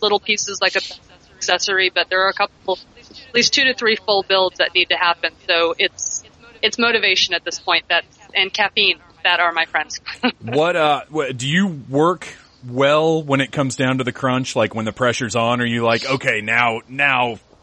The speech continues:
Speaker 2: the creativity is flowing and it has to be done," or is it just kinda like that's how it works out?
Speaker 1: You know, I used to be really good at it. I used to be able to pull all-nighters all of the time, and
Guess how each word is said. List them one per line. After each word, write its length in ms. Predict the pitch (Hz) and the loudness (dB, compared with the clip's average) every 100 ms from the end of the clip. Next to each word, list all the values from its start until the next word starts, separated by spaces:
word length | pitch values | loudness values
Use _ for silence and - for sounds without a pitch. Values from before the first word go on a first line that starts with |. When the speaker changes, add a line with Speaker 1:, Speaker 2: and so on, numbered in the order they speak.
| - | -2
Speaker 2:
the 140 | 139 | -2
creativity 640 | - 151 117 131 113 113 107 | 2 2 2 0 -2 -2 -2
is 100 | - | -4
flowing 380 | 127 110 110 | 0 0 0
and 100 | 107 | -4
it 100 | 104 | -2
has 180 | 113 107 | -2 -2
to 80 | - | -4
be 120 | 107 | -6
done," 420 | 101 110 110 98 | 0 2 2 -2
or 200 | 104 117 | -4 -2
is 100 | 110 | -2
it 100 | 110 | -2
just 220 | 92 110 - | -6 -6 -2
kinda 240 | 117 107 | -2 0
like 220 | 104 98 | 0 -2
that's 240 | 110 104 113 | 0 -2 2
how 120 | 104 | 0
it 60 | 95 | 0
works 280 | 98 - | -6 -6
out? 240 | 98 87 80 - _ _ _ _ 349 339 - | -4 -4 -8 -20 _ _ _ _ -20 -20 -6
Speaker 1:
You 80 | 311 | -2
know, 100 | 349 | 0
I 60 | |
used 320 | 339 269 294 330 | 0 0 0 0
to 60 | |
be 140 | 285 302 | -2 -4
really 240 | 320 311 | -2 -2
good 140 | 311 | 0
at 140 | 311 311 | 0 0
it. 180 | 320 233 | 0 0
I 60 | |
used 240 | 240 269 - | -2 -4 -6
to 60 | |
be 80 | 269 | -8
able 80 | 254 | -10
to 120 | _ - | _ -10
pull 180 | 247 226 214 | -6 -4 -2
all-nighters 640 | 226 247 226 240 240 - | -2 0 2 2 0 0
all 200 | 185 202 | -2 -2
of 80 | 214 | -2
the 80 | 208 | -4
time, 420 | - 180 185 220 - | -2 0 0 -2 -2
and 320 | 196 196 202 | 2 2 0